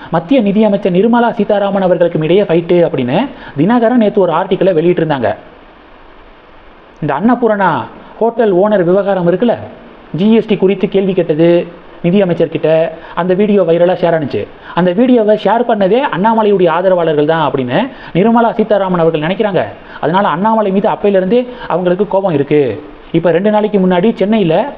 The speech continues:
ஒரு மீட்டிங் நடந்திருக்கு, பா ஜ க நிர்வாகிகள் மீட்டிங் நடந்திருக்கு. அந்த மீட்டிங்ல அண்ணாமலை கலந்துக்கல. அந்த மீட்டிங்லயே அண்ணாமலையை விமர்சனம் பண்ணியிருக்காங்க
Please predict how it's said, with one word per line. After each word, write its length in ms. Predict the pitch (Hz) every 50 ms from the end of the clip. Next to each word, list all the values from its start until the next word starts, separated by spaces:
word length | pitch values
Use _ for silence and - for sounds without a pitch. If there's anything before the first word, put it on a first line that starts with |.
| - - - - - - - -
ஒரு 480 | - 165 165 165 151 139 131 - - - - -
மீட்டிங் 260 | 202 233 226 226 202
நடந்திருக்கு, 540 | 185 185 214 202 214 202 - 135 113 - -
பா 120 | - 165 190
ஜ 120 | 196 202
க 120 | - 202 185
நிர்வாகிகள் 600 | 165 185 208 233 233 240 220 - 214 202 190 175
மீட்டிங் 240 | 180 190 185 185
நடந்திருக்கு. 460 | 180 180 202 220 226 180 160 123 107 - - - - -
அந்த 180 | - 175 185 180
மீட்டிங்ல 280 | 202 226 233 214 214
அண்ணாமலை 440 | 220 196 170 185 208 202 190 185 190
கலந்துக்கல. 560 | 185 165 170 185 180 160 147 147 147 131 110 - -
அந்த 200 | 139 170 180 202
மீட்டிங்லயே 680 | 190 214 220 240 208 175 151 139 135 165 214 269 285 - - - - - - - - - - - - - -
அண்ணாமலையை 500 | - 160 220 285 277 262 254 247 247 220
விமர்சனம் 420 | 185 196 220 214 - 220 214 190
பண்ணியிருக்காங்க 600 | 190 185 180 175 175 180 165 165 214 202 165 135